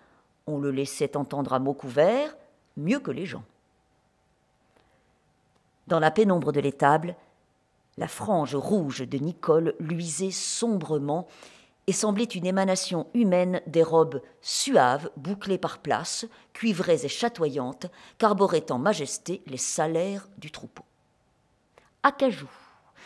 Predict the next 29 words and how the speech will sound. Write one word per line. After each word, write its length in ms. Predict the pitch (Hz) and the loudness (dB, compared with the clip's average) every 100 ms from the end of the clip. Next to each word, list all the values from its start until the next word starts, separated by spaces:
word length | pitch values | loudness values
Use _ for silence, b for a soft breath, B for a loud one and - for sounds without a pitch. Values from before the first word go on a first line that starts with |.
| B | B
c'était 260 | - 202 240 | -2 2 4
la 120 | 208 | 4
nuance, 680 | 240 247 117 - - - - | 4 0 -2 -10 -16 -16 -16
précisait 380 | - 185 190 175 | -8 -6 -2 0
Nicole, 580 | 208 - - - - - B B - | 0 0 -6 -6 -12 -20 B B -8
qui 300 | 196 190 185 | -2 0 2
n'hésitait 380 | 220 240 - | 2 2 -2
pas 280 | 214 202 - - | 0 0 0 -2
à 100 | 135 | -4
revendiquer 720 | 139 226 208 175 160 - 262 | 0 0 0 -6 -8 -10 -8
ce 160 | 262 | -8
mimétisme 640 | 160 180 185 185 269 - 196 | -8 -6 -6 -8 -10 -8 -6
capillaire. 640 | 262 254 208 - - _ _ _ _ _ _ _ _ _ b b b b b b - | -6 -6 -10 -12 -14 _ _ _ _ _ _ _ _ _ b b b b b b -12
Tous, 640 | 247 - - - - - _ | -10 -6 -8 -10 -16 -20 _
les 100 | - | -8
quatre, 460 | 220 - - - - _ _ _ _ B B B | -8 -10 -16 -20 -20 _ _ _ _ B B B
parlaient 300 | 262 262 269 | 6 6 4
entre 300 | 233 - - | -2 -2 -2
eux 120 | 233 - - | -4 -4 -16
des 160 | 135 151 | -8 -8
bêtes 560 | 104 139 220 - - 302 B B | -2 -2 -2 -12 -16 -16 B B
comme 180 | 240 220 | 4 4
ils 280 | 208 180 175 | 2 -6 -4
l'eussent 260 | 247 - | -4 -4
fait 340 | 226 - 269 - | -6 -4 -8 -6
de 80 | 190 | -6
personnes. 720 | 196 - - - 65 - - _ _ _ _ _ - | -6 -6 -6 -6 -10 -14 -20 _ _ _ _ _ -4
Les 120 | 151 | -2
bêtes 460 | 135 165 - - | -2 -4 -6 -18